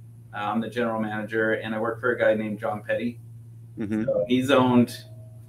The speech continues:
Speaker 1: we have a couple companies. He's owned an automotive company, which I've always worked for. Um, we make all kinds of tools for technicians and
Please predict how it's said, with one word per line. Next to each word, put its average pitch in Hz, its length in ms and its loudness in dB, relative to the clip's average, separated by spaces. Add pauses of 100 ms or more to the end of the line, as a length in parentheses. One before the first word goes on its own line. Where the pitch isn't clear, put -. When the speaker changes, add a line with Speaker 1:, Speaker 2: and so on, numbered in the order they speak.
(240)
Speaker 1:
we 131 100 2
have 127 80 6
a 120 60 -2
couple 131 280 0
companies. 113 420 -6
He's 139 140 4
owned 147 280 8
an 120 240 4
automotive 131 560 6
company, 151 520 0 (480)
which 127 200 -2
I've 120 160 6
always 120 280 8
worked 127 240 0
for. 127 440 2 (200)
Um, 113 300 -2
we 113 100 -2
make 113 260 -2
all 110 160 0
kinds 113 260 -4
of 101 120 -16
tools 113 480 -6
for 113 120 -8
technicians 110 920 -6 (720)
and 101 640 -6